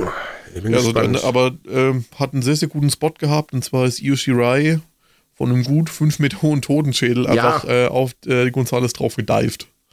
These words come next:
Speaker 1: Wow.
Speaker 2: Auf,
Speaker 1: Und also
Speaker 2: ähm, auf,
Speaker 1: Stahlgitter
Speaker 2: auf,
Speaker 1: unten drunter.
Speaker 2: auf Gitterboden, ja.
Speaker 1: Äh, wow.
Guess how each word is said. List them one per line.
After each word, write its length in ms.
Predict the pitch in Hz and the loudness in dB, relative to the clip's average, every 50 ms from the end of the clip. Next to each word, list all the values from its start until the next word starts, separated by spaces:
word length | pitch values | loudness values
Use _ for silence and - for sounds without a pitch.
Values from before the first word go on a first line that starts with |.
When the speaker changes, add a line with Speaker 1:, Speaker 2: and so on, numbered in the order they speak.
| _ _ _ - | _ _ _ -2
Speaker 1:
Wow. 380 | 113 120 113 113 110 104 92 - - _ _ | 0 0 2 2 2 0 -2 -4 -10 _ _
Speaker 2:
Auf, 140 | - 110 123 | 0 2 2
Speaker 1:
Und 140 | 147 160 156 | 2 2 2
also 260 | - - 131 123 123 | 0 2 2 2 2
Speaker 2:
ähm, 120 | 120 117 - _ - | 0 -4 -10 _ -4
auf, 180 | - 135 131 - - | -2 -2 -2 -2 -2
Speaker 1:
Stahlgitter 520 | - - 151 151 160 139 156 147 151 139 | -2 0 0 0 0 0 -2 0 0 0
Speaker 2:
auf, 60 | 117 | 0
Speaker 1:
unten 160 | 110 117 117 | 0 -2 0
drunter. 300 | 110 127 113 107 113 113 | 0 0 0 0 0 0
Speaker 2:
auf 180 | - - - - | 0 0 -2 -4
Gitterboden, 640 | - 127 117 123 110 117 117 113 110 107 185 196 | -4 -2 -2 -2 -2 -2 -2 -2 0 2 2 2
ja. 100 | 196 110 104 - _ _ _ _ _ _ _ _ _ _ _ _ | 2 0 -2 -6 _ _ _ _ _ _ _ _ _ _ _ _
Speaker 1:
Äh, 120 | - 113 120 - | -6 -6 -4 -2
wow. 320 | 117 110 101 104 101 90 | 0 0 0 0 0 -4